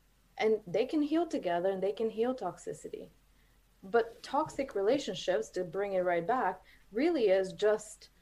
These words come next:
people are still hurting. And when they're relating with each other, when they're mirroring to each other, they're bringing up their own trauma. And if they don't know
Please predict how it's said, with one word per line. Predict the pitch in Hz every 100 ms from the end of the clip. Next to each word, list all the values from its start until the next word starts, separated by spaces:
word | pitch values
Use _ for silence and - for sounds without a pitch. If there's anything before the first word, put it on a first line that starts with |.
| _ _ _ -
people | 269 302 349
are | 339
still | 330 - 302 277
hurting. | 269 330 294 151 139 _ _ _ _ _ -
And | 220 233 233
when | 214 240 285
they're | 302 294
relating | 269 240 220 254 277
with | 285 285
each | 285 285
other, | 269 277 277
when | 247 220
they're | 208
mirroring | 202 196 214 233 247 254 254
to | 262
each | 262 269
other, | 262 262 262 - _ -
they're | 185 226 254 254 -
bringing | 185 233 285 294
up | 294 247
their | 285
own | 277 285
trauma. | 269 269 277 247 - _ _ _ _ - -
And | 220
if | 240 233
they | 233 285
don't | 294 277
know | 277 285 269